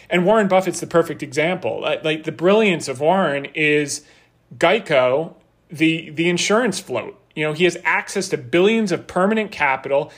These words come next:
at low cost because he doesn't underwrite when it's unprofitable. He doesn't chase the business when, when the price hardening is not there. He just doesn't write business. And, uh,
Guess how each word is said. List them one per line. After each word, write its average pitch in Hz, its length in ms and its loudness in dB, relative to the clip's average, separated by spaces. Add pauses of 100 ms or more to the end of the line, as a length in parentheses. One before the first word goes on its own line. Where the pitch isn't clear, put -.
(140)
at 143 200 -2
low 165 240 4
cost 143 480 0
because 143 240 -4
he 147 80 -4
doesn't 160 300 2
underwrite 147 540 2
when 139 140 -4
it's 135 140 -6
unprofitable. 131 840 0
He 143 80 -4
doesn't 139 220 0
chase 143 340 -6
the 151 80 -6
business 135 480 -4 (280)
when, 139 360 -2
when 139 600 -4
the 143 120 -4
price 151 300 -2
hardening 151 440 0
is 131 140 -6
not 147 240 -2
there. 156 220 0
He 156 80 -6
just 147 220 -10
doesn't 151 260 0
write 143 240 -2
business. 175 500 -2 (420)
And, 170 540 2
uh, 170 300 6